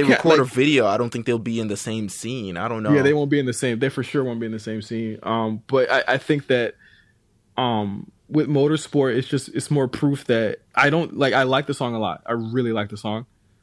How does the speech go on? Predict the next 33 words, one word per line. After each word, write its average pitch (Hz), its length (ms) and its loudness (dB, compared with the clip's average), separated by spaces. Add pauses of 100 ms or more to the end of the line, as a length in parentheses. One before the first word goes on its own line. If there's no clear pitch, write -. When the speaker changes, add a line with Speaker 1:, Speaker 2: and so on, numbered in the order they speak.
(280)
Speaker 1:
Um, - 540 -6 (500)
it's, 143 160 0
it 143 140 0
follows 143 320 2
a 135 60 2
tradition 131 500 0
of 110 200 -4
really 127 260 2
long 113 260 0
Migos 113 260 0
songs. 127 500 -4
Speaker 2:
Yes. 113 300 0
Speaker 1:
<laughs> 185 180 4
Like, 143 220 2
they 147 120 4
can't, 127 260 0
they 135 80 4
cannot 131 340 0
make 131 140 -2
a 135 60 -6
song 123 260 -2
less 120 160 -2
than 123 80 -8
six 135 120 4
Speaker 2:
Everybody 151 400 6
Speaker 1:
minutes. - 0 -
They 143 60 4
Speaker 2:
gets 135 140 4
Speaker 1:
just 131 140 2
Speaker 2:
a - 20 -4
sixteen, 131 480 0
my 107 140 -2
friend. 101 360 -8